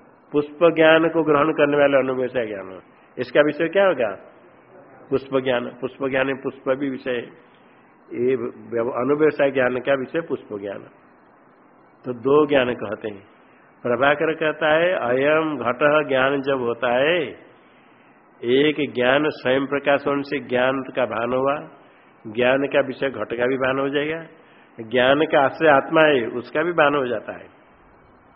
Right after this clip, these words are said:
अलग आत्मा और ज्ञान सबको ग्रहण करने के लिए अलग ज्ञान मानना जरूरत नहीं। त्रिपुटी को ग्रहण करता है ज्ञान। ज्ञान का विषय घट, घट का प्रकाश हुआ, ज्ञान स्वयं प्रकाश है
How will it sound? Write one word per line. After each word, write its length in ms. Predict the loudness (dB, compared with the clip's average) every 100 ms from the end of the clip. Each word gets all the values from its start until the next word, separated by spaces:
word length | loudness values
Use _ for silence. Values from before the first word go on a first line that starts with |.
| _ _ -8
अलग 340 | 0 2 2
आत्मा 760 | 2 0 -2 2 4 4 2 0
और 140 | -4 -4
ज्ञान 600 | 0 2 2 2 0 -2
सबको 340 | -2 -4 -2 -2
ग्रहण 300 | 0 0 0
करने 280 | -2 -2
के 100 | -4
लिए 360 | -4 -4 -8 -20 _ -20 -4
अलग 340 | 2 4 4
ज्ञान 220 | 2 0
मानना 300 | 0 -2 -2
जरूरत 340 | -4 -4 -6 -8
नहीं। 200 | -8 -10 -14 -20 _ _ _ _ _ _ _ 0
त्रिपुटी 420 | 0 2 0 2
को 160 | 2 2
ग्रहण 340 | 4 4 4
करता 340 | 0 2 2 0
है 60 |
ज्ञान। 420 | 0 -4 -4 -10 -18 _ _ _ _ _ -6
ज्ञान 300 | 2 4 4
का 180 | 4 4
विषय 320 | 4 0 0
घट, 520 | 0 -2 0 -2 -4 -12 -20 -20 _ _ -6
घट 120 | -2
का 160 | 2 2
प्रकाश 360 | 0 0 0 2
हुआ, 280 | -2 -2 -6 -12 -20 _ _ -16
ज्ञान 360 | 2 4 6 4
स्वयं 320 | 0 0 2
प्रकाश 360 | -2 0 2 4
है 260 | 2 2